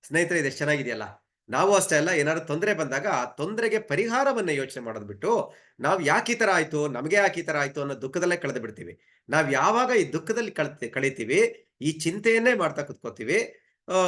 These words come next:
ನಾವು ಆ ಚಿಂತೆಯಲ್ಲೇ ಮುಳುಗೋಗ್ತೀವಿ. ಅದಕ್ಕೆ ಸಂಸ್ಕೃತದಲ್ಲಿ ಹೇಳ್ತೀವಲ್ಲ, "ಚಿಂತಾ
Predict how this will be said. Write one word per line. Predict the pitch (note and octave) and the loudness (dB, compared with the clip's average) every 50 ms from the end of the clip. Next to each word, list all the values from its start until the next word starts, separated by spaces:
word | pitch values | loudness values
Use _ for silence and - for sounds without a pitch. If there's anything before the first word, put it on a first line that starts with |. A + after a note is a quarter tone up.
| E3 D3+ C3 - - | 2 0 -2 -4 -4
ನಾವು | D3+ E3+ G3 A3 G#3+ | -2 0 2 2 2
ಆ | F3+ - | 2 0
ಚಿಂತೆಯಲ್ಲೇ | - - E3+ F#3 F3 G#3 G#3 G3+ F#3+ | 0 -4 -8 -6 -4 -2 -2 -2 -2
ಮುಳುಗೋಗ್ತೀವಿ. | D3+ C3+ D3 D3 D#3 D3+ D#3 D3+ C3+ A#2 G#2+ | -2 -2 -2 -2 -4 -6 -6 -8 -8 -6 -6
ಅದಕ್ಕೆ | G#2+ C3+ E3 D#3+ G#3+ F#3+ | -6 -8 -6 -4 -4 -4
ಸಂಸ್ಕೃತದಲ್ಲಿ | - D#3+ D3+ D#3 - F#3 D#3+ C#3+ D3+ C#3 | -4 -4 -6 -6 -8 -8 -8 -6 -6 -6
ಹೇಳ್ತೀವಲ್ಲ, | C3 B2+ A2+ - A#2+ A2 A2 A#2 C3+ C#3 A#2 - - _ _ _ _ _ _ _ _ | -6 -8 -10 -10 -12 -8 -6 -4 -2 -2 -4 -6 -10 _ _ _ _ _ _ _ _
"ಚಿಂತಾ | - F3 F3+ F#3+ F3+ - F3 F3+ F#3+ G3 G3 | -4 -4 -4 -4 -2 -2 0 2 2 0 -2